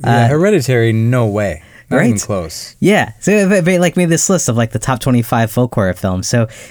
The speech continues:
Speaker 2: do you think maybe people just don't have any idea what it is and they're just trying to attach whatever they can to it?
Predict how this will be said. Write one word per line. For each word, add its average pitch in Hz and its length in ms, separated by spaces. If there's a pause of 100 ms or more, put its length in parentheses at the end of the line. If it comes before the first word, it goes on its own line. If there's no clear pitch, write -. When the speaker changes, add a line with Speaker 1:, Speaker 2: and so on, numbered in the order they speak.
Speaker 2:
do 151 80
you 165 40
think 151 260
maybe 135 260
people 127 340
just - 420
don't 123 180
have 117 200
any 113 160
idea 110 180
what 110 100
it 107 100
is 120 200
and 101 100
they're 98 80
just 101 300 (380)
trying 113 240
to 104 380 (260)
attach 117 500
whatever 113 300
they 107 80
can 120 220
to 143 120
it? 135 160